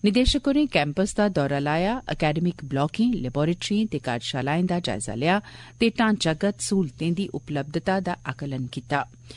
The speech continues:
उनें इलैक्ट्रिकल इंजीनियरिंग लैबोरेटरिएं वल विशेष ध्यान दित्ता, जित्थैं ओह् शिक्षकें कन्नै बी मिले। निदेशक होरें मिशन युवा समेत केइयें सरकारी स्कीमें दी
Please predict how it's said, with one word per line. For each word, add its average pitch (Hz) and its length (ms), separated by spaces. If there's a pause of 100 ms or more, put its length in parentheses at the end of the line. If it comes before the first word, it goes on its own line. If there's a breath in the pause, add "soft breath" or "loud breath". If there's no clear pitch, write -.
(220 loud breath)
उनें 185 180
इलैक्ट्रिकल 208 760
इंजीनियरिंग 190 600
लैबोरेटरिएं 147 680
वल 180 220
विशेष 135 420
ध्यान 196 240
दित्ता, 170 360 (320 loud breath)
जित्थैं 233 380
ओह् 208 220
शिक्षकें 214 760 (120)
कन्नै 131 280
बी 123 180
मिले। 147 300 (440 loud breath)
निदेशक 240 480
होरें 220 300
मिशन 185 460
युवा 160 380
समेत 147 440 (360 loud breath)
केइयें 220 360
सरकारी 160 540
स्कीमें 156 400
दी 202 180